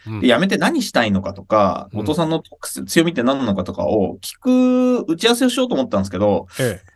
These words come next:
Speaker 2: 打ち合わせするの時間もったいないんで、コンテンツにしたっていう。<laughs>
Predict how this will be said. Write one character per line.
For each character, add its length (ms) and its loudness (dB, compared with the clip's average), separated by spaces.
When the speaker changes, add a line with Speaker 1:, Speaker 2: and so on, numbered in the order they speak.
Speaker 2:
打 20 -20
ち 80 4
合 40 8
わ 60 2
せ 540 2
す 160 -2
る 80 2
の 80 0
時 100 -6
間 140 2
も 80 -2
っ 60 -12
た 120 2
い 60 0
な 80 -6
い 80 -4
ん 80 -2
で、 180 2
コ 160 -6
ン 100 -4
テ 120 2
ン 80 0
ツ 100 -6
に 80 0
し 80 -6
た 80 0
っ 100 -8
て 120 -4
い 80 2
う。 60 -2
<laughs> 60 -4